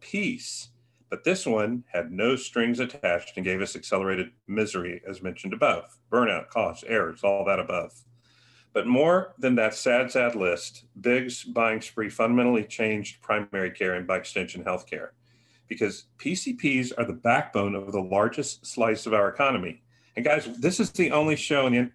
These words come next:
that is talking about this stuff and featuring these kind of guests you're about to meet today. Hopkins and Marty Makary taught us that forty-eight percent of every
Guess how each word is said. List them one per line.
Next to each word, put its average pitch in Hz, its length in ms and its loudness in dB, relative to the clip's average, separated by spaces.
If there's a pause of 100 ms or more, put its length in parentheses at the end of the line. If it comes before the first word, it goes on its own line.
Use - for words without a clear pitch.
that 131 160 0
is 107 160 -2
talking 131 340 -2
about 92 420 -4 (180)
this 117 240 -4
stuff 117 240 2
and 104 160 -4
featuring 135 380 -2
these 117 180 -4
kind 110 200 -2
of 90 100 -10
guests - 460 -2 (360)
you're 107 120 -2
about 110 180 2
to - 80 -12
meet 101 160 -6
today. 95 400 -2 (800)
Hopkins 170 840 -2
and 113 240 2
Marty 127 220 4
Makary 110 500 0
taught 92 220 -2
us - 180 -8
that - 140 -16
forty-eight 147 480 -2
percent 120 300 -6
of 90 100 -14 (100)
every 170 600 0